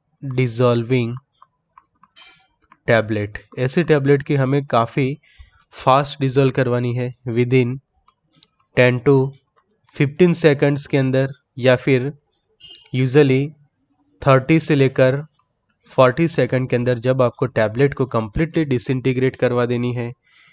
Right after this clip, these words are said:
डिसॉल्व करवा देनी है, तो उस वक्त, अ, हम ये सुपर डिसइंटीग्रेट यूज़ करते हैं। तो ये डालने से टैबलेट मिनिमम दस से पन्द्रह या फिर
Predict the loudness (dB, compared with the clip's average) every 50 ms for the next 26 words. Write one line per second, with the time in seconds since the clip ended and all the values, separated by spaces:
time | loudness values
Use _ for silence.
0 | _ _ _ _ 2 2 2 4 6 4 4 6 4 2 2 2 2 2 2 0
1 | -2 -2 -2 -4 -4 -6 -6 -8 -10 -10 _ -6 -4 -4 -4 -6 -4 -2 2 4
2 | 4 4 2 -2 _ -20 _ _ _ _ _ _ _ _ _ _ _ _ _ _
3 | _ _ _ _ _ _ _ _ _ _ _ _ _ _ _ _ _ _ _ _
4 | _ _ _ _ _ _ _ _ _ _ _ _ _ 0 4 4 4 4 4 2
5 | 2 2 2 -2 -6 -10 -16 _ _ _ _ _ _ _ _ _ _ _ _ _
6 | _ _ _ _ _ _ -20 _ _ _ _ _ _ -2 2 2 4 4 2 0
7 | 0 2 2 2 4 4 4 4 4 2 0 0 -2 0 0 0 2 2 2 2
8 | 0 -2 -4 -2 -2 -2 -2 -2 -2 -2 -2 0 2 4 2 4 4 6 4 4
9 | 4 2 0 0 0 2 2 2 2 0 -4 -10 _ _ _ _ _ _ _ 4
10 | 4 4 4 4 2 2 2 0 -6 -4 -2 0 2 2 2 2 0 2 2 2
11 | 2 2 0 0 0 2 2 2 2 2 4 4 4 4 4 0 0 0 0 0
12 | 0